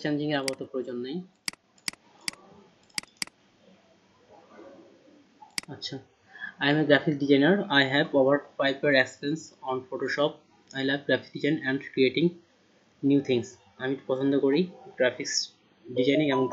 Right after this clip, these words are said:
নতুন কিছু চিন্তা করতে। I can make t-shirt designing। আসলে আমরা এখানে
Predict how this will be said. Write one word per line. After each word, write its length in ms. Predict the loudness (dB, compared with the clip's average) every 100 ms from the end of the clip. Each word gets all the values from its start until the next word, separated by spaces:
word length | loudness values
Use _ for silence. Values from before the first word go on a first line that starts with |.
| 2
নতুন 160 | 2 0 0
কিছু 140 | 0 0
চিন্তা 180 | -2 -2
করতে। 220 | -2 -4 -6 -10 -20 -20 -18 -10 -2
I 40 | 2
can 120 | 4 6
make 140 | 4 0 -4
t-shirt 320 | 0 4 4 4
designing। 360 | 4 6 4 2 -2 -16 _ _ -2
আসলে 160 | 4 8
আমরা 100 | 10 8
এখানে 240 | 8 6